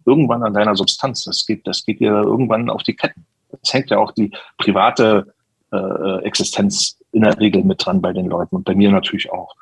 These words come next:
Und de-, deshalb nochmal zurück zur Börse. Diese Investoren dort, die sehr viel Erfahrung haben, die mit den ganzen C E Os dieser Welt reden, von den Fonds, ja, äh, die, die Vorstandsvorsitzenden quälen und die C F Os und die E-R-Manager,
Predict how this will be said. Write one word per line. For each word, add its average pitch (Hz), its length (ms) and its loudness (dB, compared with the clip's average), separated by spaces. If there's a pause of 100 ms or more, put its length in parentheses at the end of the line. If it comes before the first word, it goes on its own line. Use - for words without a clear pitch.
(280)
Und 120 200 2
de-, 135 120 -2
deshalb 143 340 2
nochmal 117 280 -2
zurück 123 280 -6
zur 98 120 -6
Börse. 110 400 -4 (200)
Diese 135 300 0
Investoren 147 560 0
dort, 110 360 -2 (440)
die 113 100 -2
sehr 120 240 0
viel 165 120 2
Erfahrung 107 400 0
haben, 101 180 -4
die 107 100 -6
mit 104 140 -6
den 110 100 -4
ganzen 127 360 -4
C 131 180 0
E 120 40 2
Os 113 200 -4
dieser 110 220 -4
Welt 95 240 -4
reden, 101 200 -2
von 101 120 -2
den 101 180 2
Fonds, 110 340 -2
ja, 104 680 -4
äh, 101 60 -6
die, 107 280 0
die 104 140 -2
Vorstandsvorsitzenden 107 1040 0
quälen 113 420 2
und 101 140 -2
die - 40 -12
C - 280 2
F 98 120 0
Os 101 260 0
und 104 180 -8
die 104 400 -2
E-R-Manager, 104 680 -2